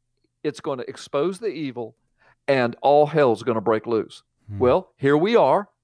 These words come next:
Speaker 1: almost four years later, and what has happened? The evil has been and is continually being exposed,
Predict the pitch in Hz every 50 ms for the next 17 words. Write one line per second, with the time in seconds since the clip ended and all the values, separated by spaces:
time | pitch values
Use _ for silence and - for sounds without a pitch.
0 | _ _ _ 117 120 123 123 113 - - 127 127 139 143 151 180 190 170 170 139
1 | 120 110 120 123 - _ - 127 123 117 117 120 120 123 139 127 120 131 123 107
2 | - - 92 90 _ _ _ _ _ - 123 117 - - 139 156 175 170 170 165
3 | 135 - - - 180 196 208 202 180 175 190 196 202 208 208 - - 151 139 131
4 | 120 113 - - 117 104 - - 196 214 214 226 233 220 220 214 202 165 180 180
5 | 175 170 175 170 - - - - - 117 107 110 117 156 175 - _